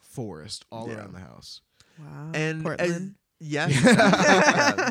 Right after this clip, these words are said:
Speaker 2: very Forest Park. Uh, but, but they get to, like, the house. An old woman answers. She's wearing it all blue, and this is Margolot.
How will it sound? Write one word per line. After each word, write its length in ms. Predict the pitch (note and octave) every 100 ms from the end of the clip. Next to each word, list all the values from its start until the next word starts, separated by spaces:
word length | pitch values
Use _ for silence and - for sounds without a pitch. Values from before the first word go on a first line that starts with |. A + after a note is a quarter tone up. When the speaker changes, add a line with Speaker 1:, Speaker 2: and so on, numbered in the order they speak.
| -
Speaker 2:
very 300 | B2+ B2 B2
Forest 460 | - A#2 G2 - A#2
Park. 320 | G#2 A#2 _ _ _ _
Uh, 520 | C#3 C3 F#2 - - - D#3+
but, 720 | C3 E3 D#3 D3+ C#3 - -
but 160 | D3 D#3
they 100 | E3+
get 240 | F3 G3
to, 80 | -
like, 220 | F3+ E3+
the 80 | F3+
house. 380 | D#3 C#3+ C#3 - _ _
An 80 | C3
old 240 | F3 F3+
woman 240 | E3+ D#3+ E3
answers. 720 | C#3 C#3 - C#3+ C3+ C3 -
She's 320 | - C#3+ C3
wearing 220 | B2+ A2+
it 100 | G2
all 260 | - E3+ G3
blue, 440 | E3 D#3+ D#3 D3+ D3 _ -
and 340 | C#3 C#3 C#3
this 280 | D#3+ E3+ -
is 180 | D3 C3+
Margolot. 600 | C3 A2+ G2+ D2 -